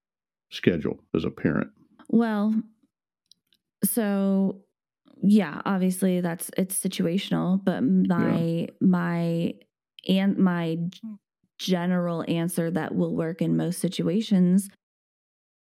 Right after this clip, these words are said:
Speaker 2: is, is two, two things. The first one's a question. When you are super excited, like, so excited you can feel it in your body, you can feel it
Speaker 1: Mm-hmm.
Speaker 2: in your stomach,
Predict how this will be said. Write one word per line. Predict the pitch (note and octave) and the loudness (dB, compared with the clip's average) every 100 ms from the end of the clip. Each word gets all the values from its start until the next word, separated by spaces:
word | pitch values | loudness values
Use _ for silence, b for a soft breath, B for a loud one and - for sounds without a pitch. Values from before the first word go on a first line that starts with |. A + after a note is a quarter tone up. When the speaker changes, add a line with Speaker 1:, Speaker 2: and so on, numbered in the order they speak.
| _ - | _ -2
Speaker 2:
is, | F#3+ F3 E3+ F3+ - _ _ _ _ _ _ | 0 0 -2 -4 -8 _ _ _ _ _ _
is | G3 F#3 F#3 - | 0 0 -2 -6
two, | - G#3+ G#3 G3+ - | 2 4 4 2 0
two | - A3 | 0 2
things. | G#3 - - - - - | 2 0 -2 -4 -4 2
The | F#3+ | 4
first | F3+ F#3 | 2 2
one's | F3+ F3+ | 0 0
a | |
question. | - F#3 F#3 G2 F#2 - | 0 -2 -2 -4 -2 0
When | F3+ F3+ | 2 2
you | F3+ G3+ B3 A#3+ | 4 6 4 2
are | E3+ F3 | -2 -6
super | - - - G3+ G3 E3 | -6 -4 2 2 2 -2
excited, | - - D#3 D#3 D3 G#1+ - - _ _ _ _ _ - | -6 -8 -6 -4 -4 -4 -6 -10 _ _ _ _ _ -6
like, | F3+ - | -4 -4
so | - G#3+ | -4 -4
excited | G#3+ - E3+ F3 E3+ | -4 -4 -4 -2 -2
you | F3 | 0
can | F3 F3 | 0 0
feel | E3 D#3+ | -2 -2
it | - | -2
in | |
your | - F3+ | -2 -4
body, | F#3 D3+ - A#2+ | -4 -4 -4 -4
you | A2+ - | -2 0
can | F#3+ F#3 | 2 4
feel | A3 - F3+ | 6 6 6
it | B2 | 2
Speaker 1:
Mm-hmm. | C#3+ - - | 2 -2 -2
Speaker 2:
in | F#3+ F#3+ G3 | 2 4 6
your | F#3 E3+ | 4 2
stomach, | F3+ - - - F3 E3 - - | -4 -10 -10 -6 -4 -4 -6 -12